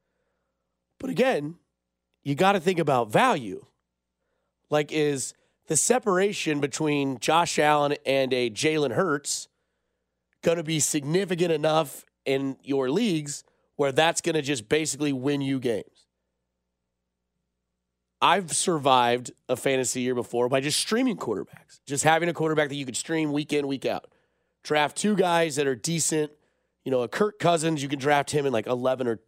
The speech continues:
rounds eleven or twelve. Russell Wilson will be a guy that'll fall ten, eleven, twelve round. Because, again, look at the situation they're in and look at the value.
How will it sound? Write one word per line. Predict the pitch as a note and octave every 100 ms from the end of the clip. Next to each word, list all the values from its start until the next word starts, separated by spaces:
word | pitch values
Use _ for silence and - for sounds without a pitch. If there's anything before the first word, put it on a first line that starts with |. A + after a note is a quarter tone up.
| _ _ _
rounds | C#3 B2+ A#2+
eleven | A#2+ B2 A#2+
or |
twelve. | G#2+ G2+ - - _ _ _ _ _ _ _ _ _ _ _ _ _ _ _ _ _ _ _ _
Russell | B2+ E3 F3+ G3+
Wilson | E3 G3+ - C#3+ E2+ -
will | B2
be | C3 D3
a |
guy | B2+ C#3 C3+
that'll | B2+ A#2+
fall | G#2 - B2+ A#2 F#2+ - _ _ _ _ -
ten, | - D3
eleven, | C3 B2 G2 - _ _
twelve | - C#3 B2
round. | G#2 F#2 - _ _ _ _ _ _ _ _ _ _ _ _
Because, | F#3 G3+ F#3+
again, | F#3 A#3+ D#3+ B2 _ _ _
look | C#3 D#3+ G#3+
at | A#3+
the | -
situation | - G3+ E3+ D#3 D3+ C#3 C#3+
they're | C#3+ D3
in | G#2+ A2 C#3+ _ _ _ _ _ _ _
and | D3+
look | D#3+ F3+
at |
the | F#3+
value. | F3+ A#3 G3 G#2+